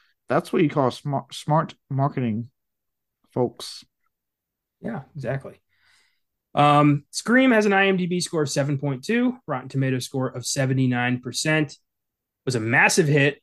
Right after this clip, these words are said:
Speaker 2: grossing about a hundred and seventy-three million on a budget of fourteen million dollars.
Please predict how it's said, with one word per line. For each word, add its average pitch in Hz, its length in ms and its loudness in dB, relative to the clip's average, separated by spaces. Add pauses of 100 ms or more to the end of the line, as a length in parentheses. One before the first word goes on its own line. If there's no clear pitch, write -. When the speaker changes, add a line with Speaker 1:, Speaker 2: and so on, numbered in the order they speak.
(100)
Speaker 2:
grossing 147 340 -2
about 131 240 0
a 123 60 -2
hundred 175 240 -2
and 160 100 -2
seventy-three 139 560 -2
million 127 360 -4
on 117 160 -8
a 113 40 -8
budget 120 320 -2
of 113 140 -10
fourteen 135 640 0
million 120 320 0
dollars. 107 600 -4